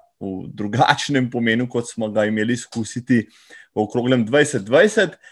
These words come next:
na druženje in na draženje,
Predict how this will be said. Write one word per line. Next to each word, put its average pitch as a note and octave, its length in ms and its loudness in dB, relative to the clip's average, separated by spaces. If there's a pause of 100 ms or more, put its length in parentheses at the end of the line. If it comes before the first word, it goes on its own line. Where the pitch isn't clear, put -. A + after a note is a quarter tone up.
(380)
na G#2+ 160 2
druženje F3+ 840 6 (340)
in D3 160 4
na C#3 80 6
draženje, A#2 960 6